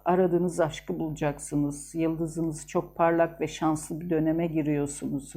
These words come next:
Ruh eşinizi bulabilirsiniz. Belki uzun zamandır, yıllardır beklediğiniz bir ruh eşiniz vardı. Böyle bir insanın karşınıza çıkmasını bekliyordunuz.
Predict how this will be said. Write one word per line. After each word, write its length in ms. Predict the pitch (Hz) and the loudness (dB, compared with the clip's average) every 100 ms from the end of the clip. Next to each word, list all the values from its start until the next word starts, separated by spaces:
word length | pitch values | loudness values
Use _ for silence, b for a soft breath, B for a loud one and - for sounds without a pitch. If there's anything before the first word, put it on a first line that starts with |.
| 156 | 0
Ruh 160 | 190 | 0
eşinizi 600 | 196 165 - 151 147 147 | 0 -2 -2 -2 -2 -4
bulabilirsiniz. 1080 | 143 147 139 139 143 - - 143 139 - - _ b b b b b | -2 -2 0 0 -2 -4 -6 -4 -4 -10 -18 _ b b b b b
Belki 300 | 175 156 156 | 0 0 2
uzun 280 | 165 151 175 | 0 2 0
zamandır, 520 | 165 156 147 147 151 | 2 2 2 0 0
yıllardır 600 | 147 151 170 180 170 160 | 0 0 4 4 4 0
beklediğiniz 680 | 160 156 170 156 156 165 160 | -2 -2 -2 -4 -2 -4 -2
bir 140 | 202 180 | -2 0
ruh 180 | 185 | 0
eşiniz 500 | 180 151 165 151 139 | 0 -2 -2 -2 -2
vardı. 540 | 147 139 139 127 170 170 - | -2 -2 -2 -4 -6 -6 2
Böyle 260 | 175 170 | 4 4
bir 100 | 160 | 2
insanın 460 | 160 156 - 160 156 | 2 2 -2 0 -2
karşınıza 760 | 160 156 147 - 156 147 165 156 | 2 0 0 -4 -2 -2 -4 -6
çıkmasını 560 | - 156 151 - 160 | -8 -6 -6 -4 -2
bekliyordunuz. 840 | 165 - 156 147 143 160 180 - | -2 -2 -2 0 0 -2 -4 -10